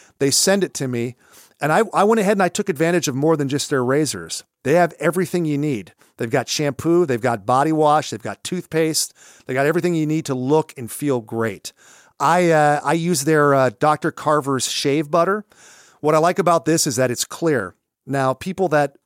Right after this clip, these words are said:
check out our Instagram and Twitter know that I'm a mustache guy. I've got a beautiful mustache that my wife hates,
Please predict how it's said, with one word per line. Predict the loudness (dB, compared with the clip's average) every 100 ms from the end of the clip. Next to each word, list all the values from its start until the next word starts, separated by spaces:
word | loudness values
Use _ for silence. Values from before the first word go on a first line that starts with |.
| -8
check | -4 -2 0
out | 0
our | 0
Instagram | -4 -6 -6 -4 -4
and | -6 -8
Twitter | -4 -2 0
know | 0 0
that | 0 0
I'm | -2 -4
a |
mustache | -4 -4 -6 -6 -8 -8 -10
guy. | -10 -10 -14 _ _ _
I've | -2
got | -2
a | 0
beautiful | 0 -2 -2 -4
mustache | -2 -4 -4 -4 -4 -4
that | -8
my | -6 -4
wife | -4 -6 -6
hates, | -8 -6 -8